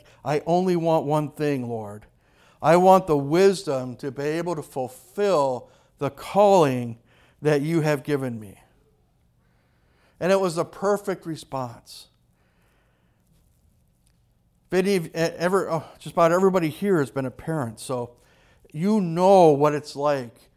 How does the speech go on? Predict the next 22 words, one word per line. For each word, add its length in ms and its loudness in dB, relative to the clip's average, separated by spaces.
when 300 -6
your 160 -4
son 380 -2
or 60 -6
your 180 -6
daughter 480 -2
do 220 -8
the 120 -8
right 280 -12
thing. 400 -18
Even 260 0
in 140 -2
the 100 -4
midst 460 -4
of, 340 -2
of 360 2
really 400 4
bad 420 0
circumstances, 880 -8
you 120 -12
feel 280 -4
that, 240 -2